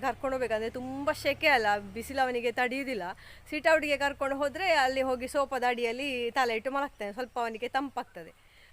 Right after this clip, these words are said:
ಹಾಗೆ ಈಗ ಅವನನ್ನು ಒಮ್ಮೆ ಕರ್ಕೊಂಡು ಹೋಗುವ. ಮತ್ತೆ ಹಸುಗಳಿಗೆಲ್ಲ ನೀರೆಲ್ಲ ಕೊಡ್ಲಿಕ್ಕೆ ಉಂಟು,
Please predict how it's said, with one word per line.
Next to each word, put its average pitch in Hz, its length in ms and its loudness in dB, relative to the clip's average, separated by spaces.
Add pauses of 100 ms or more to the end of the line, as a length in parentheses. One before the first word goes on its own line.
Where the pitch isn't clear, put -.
ಹಾಗೆ 262 260 0
ಈಗ 233 100 -2 (220)
ಅವನನ್ನು 214 400 -2
ಒಮ್ಮೆ 190 220 -8
ಕರ್ಕೊಂಡು 226 360 -8
ಹೋಗುವ. 220 200 -2
ಮತ್ತೆ 180 240 -10
ಹಸುಗಳಿಗೆಲ್ಲ 214 600 -4
ನೀರೆಲ್ಲ 220 420 -2
ಕೊಡ್ಲಿಕ್ಕೆ 190 360 -10
ಉಂಟು, 180 280 -14